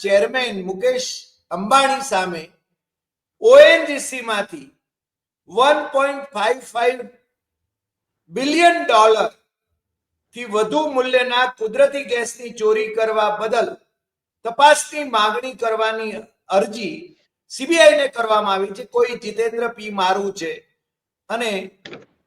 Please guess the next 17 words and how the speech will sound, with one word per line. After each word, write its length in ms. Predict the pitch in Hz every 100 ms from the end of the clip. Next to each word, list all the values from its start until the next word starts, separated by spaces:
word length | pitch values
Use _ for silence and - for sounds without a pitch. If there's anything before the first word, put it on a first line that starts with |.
| _
એ 200 | 233 254
અરજી 840 | 254 208 202 185 220 185 98 - - _ _ _ _ _ -
એ 180 | 220 220
જસ્ટિસ 760 | 220 220 214 254 254 208 - -
એ 120 | 226
એસ 420 | 240 220 226 - 190
ગડકરી 500 | 196 196 262 262 247
અને 320 | 220 214 - _ _ _ _ _
જસ્ટિસ 420 | 208 214 226 214
રણજીતસિંહ 680 | 196 202 208 208 269 - 240 202
રાજા 340 | 196 202 220
ભોસલે 800 | - 185 190 233 208 156 - _ _ _ _ -
એમની 260 | 226 277
ડિવિઝન 500 | 269 254 262 254 247 208
બેન્ચ 260 | 208 208
સમક્ષ 440 | - 196 202 196 175
આવી 420 | 170 220 196